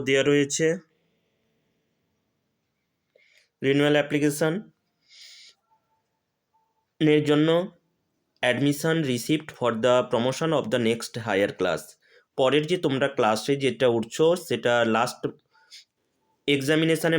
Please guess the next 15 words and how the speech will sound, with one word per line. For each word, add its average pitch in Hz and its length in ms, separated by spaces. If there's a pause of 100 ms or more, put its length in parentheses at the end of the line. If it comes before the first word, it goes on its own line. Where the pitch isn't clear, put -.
মার্কশিট 120 400 (100)
দিতে 170 200
হবে 170 260 (680)
এবং 156 220 (220)
তোমাদের 143 320 (120)
যে 156 160
প্রমোশন 135 400 (120)
যেটা 127 220 (240)
হয়েছে 120 380 (160)
সেটা - 240 (760)
তোমাদেরকে 127 400 (100)
কিন্তু 143 260 (480)
অবশ্যই 131 480
দিতে 110 240
হবে। 104 200